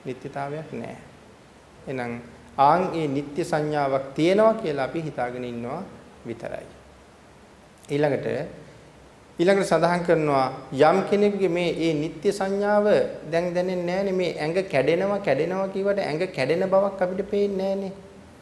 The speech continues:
රූප කලාප ලක්ෂ ගණන්, කෝටි ගණන් හැදිලා තියෙනවා. ඒ රූප කලාප වලින් තමයි මේ පුද්ගලයා පවතින්නේ කියන කාරණාව මෙහෙම කොච්චර කීවත් අපිට ඒක වැටහෙන්නෙම, වැටහෙන්නෙම නෑ, පේන්නෙම නෑ.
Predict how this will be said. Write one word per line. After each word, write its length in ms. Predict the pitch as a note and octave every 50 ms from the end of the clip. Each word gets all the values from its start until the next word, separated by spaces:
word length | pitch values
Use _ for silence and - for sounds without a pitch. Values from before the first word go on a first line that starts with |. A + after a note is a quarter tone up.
| - - - - - - - - - -
රූප 240 | C#3+ D#3+ F3 F3 F3 F3+
කලාප 420 | C#3+ C3+ C3+ C#3 D#3 F3 G3 F#3+ -
ලක්ෂ 460 | E3+ C3+ C3+ C#3+ C#3+ - - - F3+
ගණන්, 300 | F3 F#3+ G3+ G#3+ G3+ F#3
කෝටි 320 | - - D3+ D#3+ - - G3
ගණන් 320 | F3 F3+ F3+ E3+ D#3 C#3
හැදිලා 320 | C3 B2+ C3 D#3 E3 E3+
තියෙනවා. 360 | E3+ - G3 G3+ G#3+ A3 G#3+ F#3+
ඒ 220 | D3+ D3 D#3 D#3+
රූප 300 | D3+ E3 F3+ F3 G3 F3
කලාප 340 | F3+ E3+ E3 E3 E3 D#3+ -
වලින් 320 | D3+ C#3 C#3 D#3 D#3 D#3+
තමයි 280 | - D3+ D3 D3 D3 C#3+
මේ 160 | C3+ C3+ C#3+
පුද්ගලයා 480 | C#3 C#3 D3+ C3+ C3+ C3+ C3 B2+ B2 B2
පවතින්නේ 640 | - B2+ B2+ C#3 D3 - G3+ G#3+ A3 A3+ A3 G#3 G#3+ - - - - - - -
කියන 220 | - D#3 E3+ F3+ F3 E3+
කාරණාව 640 | F3 D#3+ D#3+ E3 F3 F3 F#3 F#3 F3+ F3 D#3 D3+ C#3
මෙහෙම 360 | C3 C#3+ D3+ F3 F#3+ F3+ D3
කොච්චර 520 | - - D3+ E3 D#3+ - - F3 E3 E3 -
කීවත් 480 | - - B2 A2 G#2+ A2 A#2 C3+ D#3 - - - - - - - - - - - -
අපිට 260 | - B2 - C3+ B2+
ඒක 160 | C3 C#3 C3+
වැටහෙන්නෙම, 640 | C#3+ B2+ A#2 A2+ B2 A#2 B2 B2+ C3 C3 C3+ C#3 D#3+ G3 A3+ - - - - - - - - - -
වැටහෙන්නෙම 720 | A#2 A2 A#2+ A#2 A#2+ C#3 B2+ B2 B2+ C3 C3 C#3 D3 E3 F#3+
නෑ, 240 | G3 F#3+ F3+ E3+ D#3+
පේන්නෙම 480 | - - C3+ C3 C#3 D3 D#3+ F3+ G3+ G#3
නෑ. 300 | G#3 G3+ E3+ D#3 -